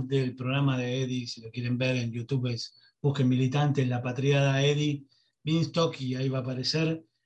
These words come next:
Eh, en uno de tus programas con, con Eduardo Josami,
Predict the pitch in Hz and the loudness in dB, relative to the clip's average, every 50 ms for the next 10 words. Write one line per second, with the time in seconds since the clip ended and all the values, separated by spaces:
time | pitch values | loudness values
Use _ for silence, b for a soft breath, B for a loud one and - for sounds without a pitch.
0 | _ _ _ _ - 165 147 147 143 143 147 147 151 165 175 170 165 147 156 143 | _ _ _ _ -6 -2 0 0 0 0 0 0 0 0 0 0 -2 -2 -2 -2
1 | - 135 147 151 156 160 160 143 - - 131 127 127 123 117 120 135 143 151 160 | -2 -2 0 0 2 2 0 0 0 0 0 0 0 -2 -2 -2 -2 0 0 2
2 | 165 165 160 151 135 147 - - 175 170 151 143 139 135 135 - | 2 2 2 2 2 0 0 2 2 2 4 4 4 2 2 -2